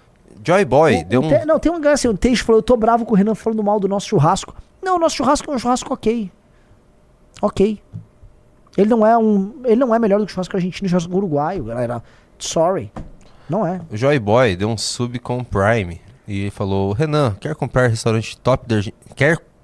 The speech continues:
Speaker 1: comprar?" Eu acho que é comparar que ele quis dizer. "Renan, quer comprar restaurantes top da Argentina com restaurantes médios aqui? Nunca comeu um
Speaker 2: Conheço.
Speaker 1: churrasco com açaí."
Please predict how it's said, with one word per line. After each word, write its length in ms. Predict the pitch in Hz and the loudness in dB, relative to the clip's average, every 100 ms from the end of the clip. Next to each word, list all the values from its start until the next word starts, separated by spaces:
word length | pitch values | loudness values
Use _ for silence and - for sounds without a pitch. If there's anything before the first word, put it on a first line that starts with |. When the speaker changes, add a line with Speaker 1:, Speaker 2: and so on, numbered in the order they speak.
| _ | _
Speaker 1:
comprar?" 680 | - 117 - 85 82 120 90 95 | -8 -8 -8 -6 -6 -6 -10 -8
Eu 160 | 107 117 | -6 -6
acho 120 | - | -8
que 80 | 131 | -12
é 20 | |
comparar 420 | - 147 170 127 | -12 -4 -2 0
que 100 | - | -4
ele 60 | 82 | -12
quis 140 | 85 | -18
dizer. 160 | - - - - - | -18 -20 -20 -20 -4
"Renan, 240 | 170 127 | 0 2
quer 200 | 113 175 | 2 0
comprar 400 | - 202 165 175 | 2 2 4 4
restaurantes 480 | 165 165 160 151 - | 4 4 2 2 0
top 280 | - 190 - | 0 0 2
da 60 | 165 | 2
Argentina 400 | 160 147 147 151 | 2 2 2 2
com 140 | 165 | 4
restaurantes 520 | 160 151 160 120 135 135 | 4 4 2 2 0 2
médios 360 | 113 113 120 | 2 2 2
aqui? 320 | 151 - 123 - - - - - | 0 0 -4 -4 -14 -20 -20 -4
Nunca 240 | 170 202 202 | 0 0 0
comeu 220 | 208 208 | 2 4
um 20 | |
Speaker 2:
Conheço. 180 | 208 175 | 4 4
Speaker 1:
churrasco 440 | 127 127 - - | 4 4 0 -6
com 160 | - 135 | 0 2
açaí." 420 | - 156 113 101 | 2 2 0 -2